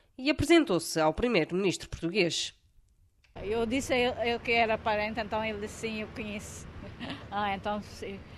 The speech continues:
Speaker 2: somos parentes.
Speaker 1: Amanhã o primeiro-ministro faz uma visita privada a uma outra prima e a uma tia que ainda residem em Margão. Mas Lourdes explica que em Goa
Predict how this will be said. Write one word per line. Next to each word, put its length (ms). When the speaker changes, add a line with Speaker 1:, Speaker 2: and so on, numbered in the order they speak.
Speaker 2:
somos 260
parentes. 600
Speaker 1:
Amanhã 560
o 60
primeiro-ministro 680
faz 260
uma 140
visita 300
privada 680
a 120
uma 180
outra 380
prima 440
e 120
a 60
uma 180
tia 360
que 240
ainda 340
residem 580
em 120
Margão. 500
Mas 400
Lourdes 360
explica 540
que 460
em 200
Goa 480